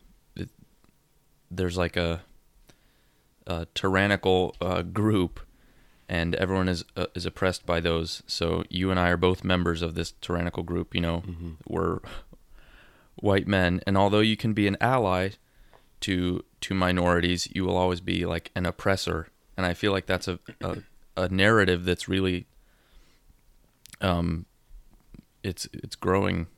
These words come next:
Speaker 1: on the left, and it's, uh, I don't know, you can, you can disagree if you don't really feel that, but I, I've been seeing it.
Speaker 2: Yeah, well, you're an oppressor, but not me. I'm, like you said, I'm an ally.
Speaker 1: <laughs>
Speaker 2: No, I'm just kidding.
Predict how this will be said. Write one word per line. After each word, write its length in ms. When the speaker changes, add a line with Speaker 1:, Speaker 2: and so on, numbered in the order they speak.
Speaker 1:
on 120
the 80
left, 420
and 120
it's, 340
uh, 100
I 80
don't 100
know, 100
you 140
can, 340
you 120
can 380
disagree 480
if 120
you 100
don't 300
really 240
feel 280
that, 240
but 120
I, 260
I've 180
been 160
seeing 300
it. 60
Speaker 2:
Yeah, 240
well, 180
you're 320
an 60
oppressor, 420
but 180
not 220
me. 360
I'm, 440
like 200
you 60
said, 240
I'm 200
an 100
ally. 540
Speaker 1:
<laughs> 120
Speaker 2:
No, 80
I'm 80
just 200
kidding. 160